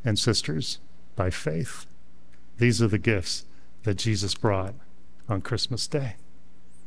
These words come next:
Let's pray. Father, we, <laughs> it just doesn't seem like enough to say thank you for sending your son Jesus to do all of that and more for us, but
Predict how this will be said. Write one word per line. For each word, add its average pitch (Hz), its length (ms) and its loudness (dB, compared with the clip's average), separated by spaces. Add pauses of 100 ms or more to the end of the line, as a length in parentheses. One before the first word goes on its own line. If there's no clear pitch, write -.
(260)
Let's 107 140 2
pray. 92 280 -4 (4000)
Father, 113 420 8
we, 120 460 6 (840)
<laughs> - 960 -2
it 107 140 2
just 113 240 6
doesn't 113 260 6
seem 113 260 6
like 110 220 4
enough 110 320 4
to 131 80 2
say 107 220 4
thank 104 320 2
you 107 80 0
for 123 120 0
sending 104 380 4
your 104 140 4
son 107 320 4
Jesus 95 460 0
to 110 120 -2
do 101 240 4
all 107 220 6
of 98 80 4
that 104 240 6
and 107 80 6
more 101 240 4
for 104 260 4
us, 92 240 0
but 120 220 -2